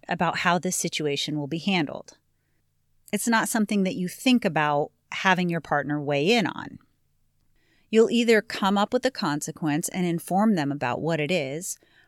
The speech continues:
or you'll hear your child's side of the story. You'll empathize with them on the situation, and after a long conversation,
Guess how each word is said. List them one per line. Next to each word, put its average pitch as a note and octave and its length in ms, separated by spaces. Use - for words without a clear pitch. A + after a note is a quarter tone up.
or D4+ 220
you'll C4+ 220
hear G#3 260
your A3+ 160
child's F3 340
side D#3 220
of D3+ 80
the D#3+ 60
story. C#3+ 580
You'll F3 220
empathize D3+ 680
with E3+ 120
them D#3 200
on D3+ 120
the D#3+ 60
situation, D3+ 800
and D#3 160
after D#3 320
a D3+ 80
long C#3+ 600
conversation, F3+ 840